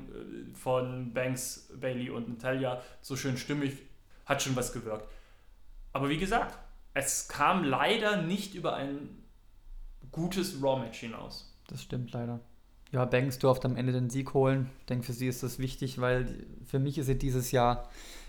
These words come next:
Speaker 2: irgendwie total abgeschifft. Ich weiß nicht, warum das so ist. Aber irgendwie ist sie so ein bisschen in der Versenkung verschwunden, ne?
Speaker 1: Ja, und diese Geschichte zwischen Bayley und Sasha Banks, die haben
Speaker 2: Ist
Speaker 1: so
Speaker 2: auch
Speaker 1: irgendwann mal
Speaker 2: verpufft, ne?
Speaker 1: angefangen, äh, es hat überhaupt keinen Sinn gemacht, dann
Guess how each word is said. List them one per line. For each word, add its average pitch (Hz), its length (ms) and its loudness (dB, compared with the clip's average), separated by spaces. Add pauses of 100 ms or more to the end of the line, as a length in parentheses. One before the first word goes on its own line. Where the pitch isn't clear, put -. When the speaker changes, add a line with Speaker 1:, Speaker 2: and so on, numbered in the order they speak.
Speaker 2:
irgendwie 135 200 4
total 135 320 8
abgeschifft. - 680 6
Ich - 140 -4
weiß 139 200 6
nicht, 139 160 2
warum 139 220 4
das 143 200 -2
so 151 80 2
ist. - 320 -2 (1040)
Aber 135 200 2
irgendwie 135 400 4
ist - 200 -2
sie 139 180 0
so 127 80 2
ein 131 120 2
bisschen 135 540 0 (1080)
in 135 120 -6
der 135 140 2
Versenkung 147 540 4
verschwunden, 135 520 6
ne? 147 180 4 (720)
Speaker 1:
Ja, 139 80 2
und 151 80 2
diese 120 180 0
Geschichte 156 380 -4
zwischen 131 340 -2
Bayley 131 300 4
und 131 80 0
Sasha 123 280 0
Banks, 131 480 2
die 123 140 0
haben 123 100 6
Speaker 2:
Ist 127 60 2
Speaker 1:
so 123 60 4
Speaker 2:
auch 135 60 6
Speaker 1:
irgendwann 135 200 10
mal 131 140 12
Speaker 2:
verpufft, 143 200 6
ne? - 80 10
Speaker 1:
angefangen, 170 580 6
äh, 139 160 0
es 131 120 -2
hat 147 80 2
überhaupt 143 200 6
keinen 131 240 2
Sinn 160 220 2
gemacht, 175 300 4
dann 139 420 0